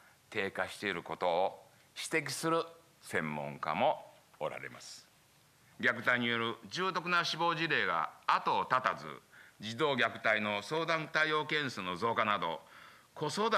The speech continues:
てに困難を抱える世帯がこれまで以上に顕在化している現状を踏まえ、令和四年に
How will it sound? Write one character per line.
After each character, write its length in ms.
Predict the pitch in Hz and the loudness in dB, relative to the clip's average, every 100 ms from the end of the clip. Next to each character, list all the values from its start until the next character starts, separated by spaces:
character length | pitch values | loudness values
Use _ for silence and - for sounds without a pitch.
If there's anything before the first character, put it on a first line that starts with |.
| 147 | 4
て 120 | 113 | 2
に 220 | 101 90 | 0 -2
困 280 | - 165 160 | 0 0 2
難 160 | 113 92 | 2 0
を 60 | |
抱 220 | - - 110 | 0 0 2
え 20 | |
る 80 | 92 | 0
世 140 | 113 | -2
帯 280 | 98 80 71 | -2 -2 -2
が 160 | 71 73 | -4 -2
こ 140 | 92 | 0
れ 80 | 98 | 2
ま 140 | 101 | 2
で 100 | 98 | 2
以 140 | 123 185 | 0 0
上 160 | 190 | 0
に 300 | 170 170 165 - | 0 0 -2 -6
顕 220 | 80 - | -6 -4
在 180 | 82 80 | -4 -4
化 140 | 73 | -4
し 80 | - | -2
て 80 | 85 | -4
い 40 | |
る 160 | 78 69 - - - | -4 -10 -16 -20 -8
現 320 | 104 139 160 | -2 0 0
状 180 | 151 160 | 2 2
を 60 | 143 | 2
踏 80 | 135 | 4
ま 100 | 170 | 2
え、 100 | - - - _ - - _ - | 2 -8 -20 _ -20 -20 _ -6
令 140 | 110 113 | 2 4
和 120 | 113 | 6
四 120 | 110 | 4
年 240 | 110 104 | 2 2
に 200 | 101 98 | 0 -4